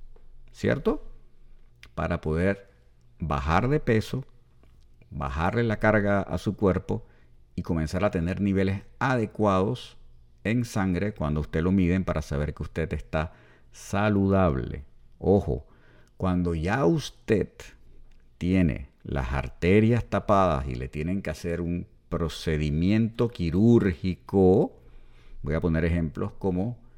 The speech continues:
eh, bypass, stents y otras cosas, ahí no hay jugo,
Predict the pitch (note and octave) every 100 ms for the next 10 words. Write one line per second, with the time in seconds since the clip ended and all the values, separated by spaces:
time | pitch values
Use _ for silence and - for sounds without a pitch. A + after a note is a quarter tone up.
0 | - _ _ _ _ - D2 C#2+ B1+ A1
1 | - D#2 D#2+ D2+ - D2+ D2 C#2+ D2+ -
2 | C#2 - - C2+ C#2 - C2+ - D#2 -
3 | G2+ - F2+ - - _ _ _ _ -
4 | - D#2+ E2+ F2+ F2+ G2+ G#2 - D#3 D#3+
5 | E3 F3 G3